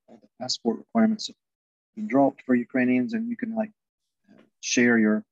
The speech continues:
your house with a Ukrainian migrant if you, if you want to. And I don't know anyone who's done that, but, uh, just on a, on a much more trivial level, though, it, it does affect, um,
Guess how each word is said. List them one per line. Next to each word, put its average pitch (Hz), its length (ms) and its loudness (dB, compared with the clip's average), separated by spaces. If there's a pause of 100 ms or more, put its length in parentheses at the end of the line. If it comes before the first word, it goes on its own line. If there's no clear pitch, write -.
(240)
your 117 140 -20
house - 440 -8
with - 200 -20
a - 180 -6 (180)
Ukrainian 214 520 -10
migrant 214 420 -4
if - 180 -20
you, - 60 -16 (260)
if - 140 -20
you - 120 -20
want 214 260 -8
to. - 80 -20 (880)
And 110 120 4
I 110 80 4
don't 110 180 0
know 110 140 2
anyone 107 280 2
who's - 140 -14
done 107 280 -6
that, - 100 -16 (100)
but, 110 140 0 (500)
uh, 110 140 2
just 143 260 0
on 123 100 2
a, 107 200 4 (200)
on 214 60 -10
a - 80 -16 (200)
much - 240 -4
more 233 100 -4
trivial 147 460 2
level, 107 360 -2
though, 110 180 -8
it, 104 140 -14
it - 180 -6
does 170 200 0
affect, 143 420 0
um, 110 420 2